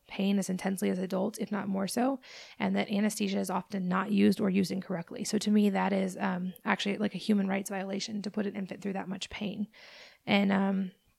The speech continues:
also, obviously, I think you have to look at the risk versus the benefits. So most cases of penile cancer, which is the strongest case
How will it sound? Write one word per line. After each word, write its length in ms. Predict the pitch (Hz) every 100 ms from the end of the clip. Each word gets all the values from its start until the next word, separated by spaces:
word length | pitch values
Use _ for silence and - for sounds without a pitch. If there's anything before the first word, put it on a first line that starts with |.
| -
also, 380 | 214 254 233 220
obviously, 400 | 208 196 196 208
I 40 | 208
think 180 | 220 214
you 160 | 220
have 100 | 214
to 60 | 214
look 120 | 208
at 60 | 196
the 100 | 202
risk 200 | 196 -
versus 260 | 196 196
the 100 | 202
benefits. 440 | 196 202 190 185 - - -
So 520 | - 208 196 190 190 - - _ _ -
most 500 | 196 202 208 - - _
cases 300 | - 214 190
of 100 | 185
penile 320 | - 220 226 240
cancer, 280 | 247 262
which 160 | 277 -
is 80 | 185
the 80 | 190
strongest 400 | 190 190 190 -
case 320 | 196 185